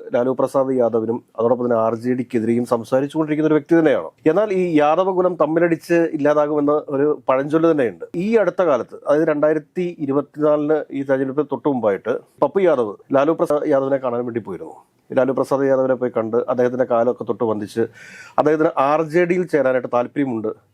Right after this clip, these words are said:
എന്നറിയിച്ചിരുന്നു. ആർ ജെ ഡിയിൽ ചേ-, അദ്ദേഹത്തെ എടുത്തില്ല എന്ന് മാത്രമല്ല, അദ്ദേഹത്തെ പറഞ്ഞു, "നിങ്ങൾ വേണമെങ്കിൽ കോൺഗ്രസിൽ പോയി ചേർന്നുകൊള്ളൂ" എന്ന് പറഞ്ഞു. അതനുസരിച്ചിട്ട് പപ്പു യാദവ് കോൺഗ്രസിൽ പോയി ചേരുന്നു.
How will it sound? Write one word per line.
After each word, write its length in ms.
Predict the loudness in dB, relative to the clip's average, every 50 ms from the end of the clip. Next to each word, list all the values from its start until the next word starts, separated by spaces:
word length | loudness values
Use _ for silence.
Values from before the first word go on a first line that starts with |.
| _ -6
എന്നറിയിച്ചിരുന്നു. 720 | -6 -4 -4 -6 -10 -16 -20 -20 -20 -20 _ -12 -4 0
ആർ 180 | 0 2 2 2
ജെ 180 | 2 2 2
ഡിയിൽ 380 | 2 2 0 0 -2 -2 -4 -2 0
ചേ-, 80 | 2
അദ്ദേഹത്തെ 400 | 2 2 2 2 0 0 2 2
എടുത്തില്ല 420 | 2 2 2 -2 -2 0 0 2 2
എന്ന് 160 | 2 2 2
മാത്രമല്ല, 420 | 0 0 0 0 -4 -2 0 0
അദ്ദേഹത്തെ 260 | 0 0 0 -2 -2 -2
പറഞ്ഞു, 200 | -2 -2 -2 -2
"നിങ്ങൾ 180 | 0 2 2
വേണമെങ്കിൽ 320 | 2 2 2 2 0 0 0
കോൺഗ്രസിൽ 440 | 2 2 0 2 2 0 -2 -2
പോയി 280 | -4 -2 -2 -2 -2 -4 -8 -16 -12 -2
ചേർന്നുകൊള്ളൂ" 520 | 0 0 0 0 0 0 0 0 0 -2 -2
എന്ന് 120 | -4 -4
പറഞ്ഞു. 220 | -6 -6 -8 -12 -20 _ _ -10 -2 0
അതനുസരിച്ചിട്ട് 800 | 0 2 2 0 0 0 -2 -2 -2 0 2 4 4 4 4 2
പപ്പു 220 | 0 0 2 4
യാദവ് 300 | 4 4 4 2 0 0
കോൺഗ്രസിൽ 400 | 0 0 0 0 0 -2 -4 -4
പോയി 180 | -4 -4 -4 -4
ചേരുന്നു. 320 | -4 -6 -8 -8 -10 -20